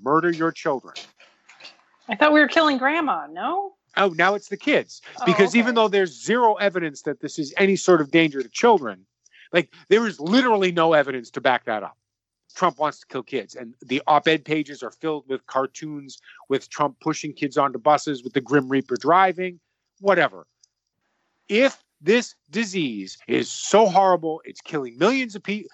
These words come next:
Speaker 1: hundred twenty million people, according to Joe Biden, and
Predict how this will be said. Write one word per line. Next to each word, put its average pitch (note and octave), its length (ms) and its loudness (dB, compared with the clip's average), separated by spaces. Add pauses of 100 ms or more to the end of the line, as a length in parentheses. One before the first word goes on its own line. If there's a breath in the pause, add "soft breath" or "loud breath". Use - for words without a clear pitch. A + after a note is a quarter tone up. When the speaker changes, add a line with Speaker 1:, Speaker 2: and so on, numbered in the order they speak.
(140 soft breath)
Speaker 1:
hundred B3+ 340 -2
twenty A#3+ 260 -2
million A#3 280 -6
people, G3+ 300 -4
according F3 280 -2
to E3 60 -2
Joe D#3+ 220 -2
Biden, A#2 440 0 (480)
and B2+ 460 -4